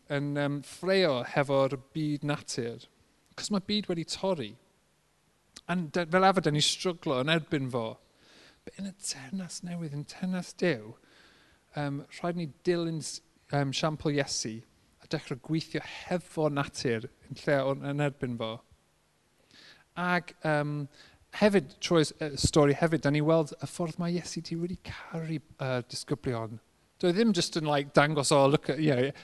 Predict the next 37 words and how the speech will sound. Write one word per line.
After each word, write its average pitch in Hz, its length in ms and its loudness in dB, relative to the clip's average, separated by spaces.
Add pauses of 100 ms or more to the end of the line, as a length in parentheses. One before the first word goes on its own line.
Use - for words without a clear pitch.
"Edrych 170 320 0
arno 165 220 6
fi, 156 120 8
dwi'n 147 180 2
gallu - 180 2
neud 143 160 4
rhywbeth, 147 440 6
like, 143 200 2
really 143 220 0
cool," 160 420 6
and 139 80 2
just, 139 260 -4
you 156 80 0
know, 135 220 6 (400)
tawelu 151 400 8
y 139 40 8
storm. 131 580 8
Actually, - 380 -6
be 175 140 -2
nath 175 220 -4
Iesu, 147 380 -4 (420)
be 180 140 6
oedd 175 180 6
Iesu 160 220 0
eisiau - 180 -6
deud 165 220 -2
ydi 139 180 -6
dangos 156 400 -6
cariad - 560 -6
at - 160 -10
ei 143 60 -10
disgyblion, 135 560 -4 (340)
'cos - 140 -8
oedden 151 240 -2
nhw'n 139 240 -2
llawn 139 380 0 (440)
ofyn. 120 460 -2